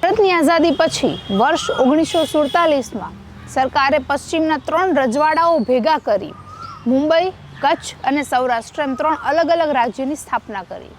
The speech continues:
ઓગણીસો છપ્પનમાં મુંબઈ રાજ્યનો વિસ્તાર કરીને હૈદરાબાદ અને મધ્યપ્રદેશના કેટલાક વિસ્તારોને ઉમેરવામાં આવ્યા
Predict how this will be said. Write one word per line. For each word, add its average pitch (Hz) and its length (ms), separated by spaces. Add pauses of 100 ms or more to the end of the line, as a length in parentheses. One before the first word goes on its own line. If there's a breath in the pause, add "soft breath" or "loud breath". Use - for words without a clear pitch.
(120)
ઓગણીસો 359 320
છપ્પનમાં 349 760 (120)
મુંબઈ 339 340
રાજ્યનો 359 480
વિસ્તાર 330 460
કરીને 214 420 (220)
હૈદરાબાદ 311 540
અને 285 140
મધ્યપ્રદેશના 277 760
કેટલાક 339 420
વિસ્તારોને 339 560
ઉમેરવામાં 294 600
આવ્યા 180 200